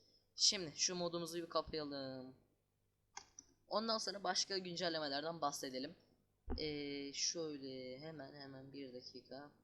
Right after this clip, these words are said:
Yüklensin şurası. Hemen oyuna girer girer, girmez çekiyorum. Şu yeni gelen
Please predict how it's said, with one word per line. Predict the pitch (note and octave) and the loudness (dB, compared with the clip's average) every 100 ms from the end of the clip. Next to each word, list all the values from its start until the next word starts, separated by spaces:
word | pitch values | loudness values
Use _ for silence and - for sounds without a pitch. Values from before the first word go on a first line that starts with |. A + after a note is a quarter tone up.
| _ _ _ _ _ _ | _ _ _ _ _ _
Yüklensin | C3+ - C3+ C3+ C#3 | -18 -6 -4 -4 -4
şurası. | - B2 - | -6 -4 -4
Hemen | C3 B2+ | -4 -6
oyuna | B2+ C3 | -6 -6
girer | C3 C3+ C#3 | -4 -2 -2
girer, | C3 B2 B2 - - | -4 -8 -8 -14 -6
girmez | B2+ B2 - | -4 -2 -2
çekiyorum. | - A#2+ A#2+ C#3 - _ _ _ _ _ _ _ _ _ _ _ - | -4 -6 -10 -10 -14 _ _ _ _ _ _ _ _ _ _ _ -6
Şu | - - | -4 -2
yeni | F3 F3+ G#3 | 0 -2 -2
gelen | G#3 F#3+ | -6 -6